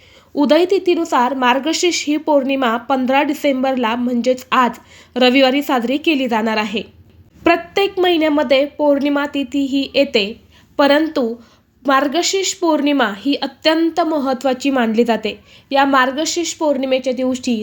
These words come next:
दत्त जयंती, अन्नपूर्णा जयंती सुद्धा साजरी केली जाते. मार्गशीर्ष पौर्णिमेच्या दिवशी भगवान विष्णू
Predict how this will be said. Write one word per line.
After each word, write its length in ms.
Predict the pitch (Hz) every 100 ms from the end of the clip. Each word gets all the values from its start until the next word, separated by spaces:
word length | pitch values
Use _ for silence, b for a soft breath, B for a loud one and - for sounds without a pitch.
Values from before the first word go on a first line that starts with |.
| 208
दत्त 300 | 262 262 -
जयंती, 600 | 302 269 254 262 247 208 202 b b -
अन्नपूर्णा 680 | 277 294 330 339 311 277 277
जयंती 460 | 247 240 240 254 262
सुद्धा 400 | 269 196 247 277
साजरी 340 | 269 226 247
केली 300 | 254 262 226
जाते. 360 | 214 214 208 - B B B B B B
मार्गशीर्ष 580 | 269 277 311 359 392 370
पौर्णिमेच्या 560 | - 330 294 302 294 302
दिवशी 420 | 285 285 277 240
भगवान 540 | 226 254 240 269 294 294
विष्णू 380 | 285 285 285